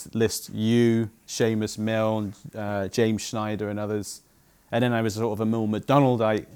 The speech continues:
camp, and there would be people like Jeremy Gilbert, Owen Jones, uh, Andrew Fisher.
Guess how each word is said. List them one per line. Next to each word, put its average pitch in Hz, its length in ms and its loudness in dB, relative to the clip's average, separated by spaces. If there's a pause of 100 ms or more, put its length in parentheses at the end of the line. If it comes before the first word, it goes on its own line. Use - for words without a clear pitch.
camp, 104 400 -6 (640)
and 107 300 -2
there 104 140 0
would 98 80 -4
be 101 80 -4
people 104 220 -6
like 98 140 -2
Jeremy 104 300 -2
Gilbert, 104 480 -2
Owen 104 340 -4
Jones, 101 800 -6
uh, 90 380 -6
Andrew 101 300 -6
Fisher. 95 500 -8